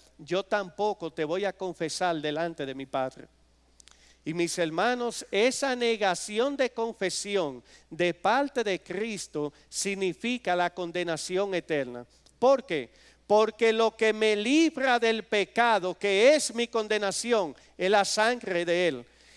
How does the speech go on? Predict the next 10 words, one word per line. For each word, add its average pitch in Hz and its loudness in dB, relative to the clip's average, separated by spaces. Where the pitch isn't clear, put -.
Y 233 0
si 247 2
en 240 4
aquel 262 6
momento 294 2
del 220 0
juicio 269 2
divino, 220 -2
cuando 240 4
Dios 247 4